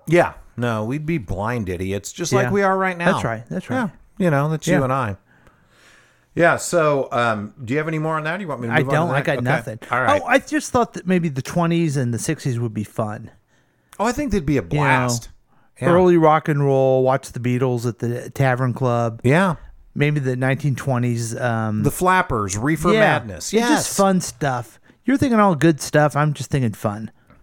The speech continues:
Speaker 1: I think it's all important.
Speaker 2: Okay.
Speaker 1: You know, I think, I mean, I don't, I don't wanna harp on Je-, I think Jesus knew how to have fun. I mean,
Speaker 2: Oh, yeah.
Speaker 1: you know, you alluded to it. The guy
Speaker 2: He
Speaker 1: turned water into wine. He
Speaker 2: Yeah.
Speaker 1: liked to party.
Speaker 2: He, he partied, yeah.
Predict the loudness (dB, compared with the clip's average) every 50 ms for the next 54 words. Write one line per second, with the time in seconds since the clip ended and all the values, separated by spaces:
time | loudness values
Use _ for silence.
0 | -20 _ _ _ _ -8 -4 -2 0 0 0 0 0 0 0 0 0 0 0 0
1 | 2 2 2 2 0 -2 -4 -2 0 0 0 2 4 2 2 0 _ _ _ _
2 | -6 -2 -2 -2 -2 -2 0 0 0 0 0 -4 -10 -18 _ -20 -20 -20 -20 -20
3 | -20 -20 -20 _ _ _ -2 0 2 2 4 4 4 2 2 0 -2 -4 -4 -2
4 | -2 0 0 0 0 0 0 0 0 0 -2 -2 -2 -4 -2 -2 -2 -2 0 -2
5 | -2 -4 -4 -4 -4 -4 -2 -2 -2 -4 -2 -2 -2 0 0 0 0 0 -2 -2
6 | -4 -4 -6 -6 -4 -4 -4 -4 -6 -8 -12 _ -10 -2 0 2 4 4 4 4
7 | 4 4 4 4 4 4 2 2 4 4 2 2 2 2 0 0 0 -2 -2 -4
8 | -4 -4 0 2 4 4 4 4 2 0 -2 -2 -2 -2 -2 -2 -2 -2 -2 -2
9 | -2 -2 0 0 0 0 2 2 2 0 0 -4 -4 -2 -2 -2 0 0 0 0
10 | 2 2 2 2 2 2 2 2 2 2 0 -2 -8 -6 -6 -4 -4 -2 -4 -6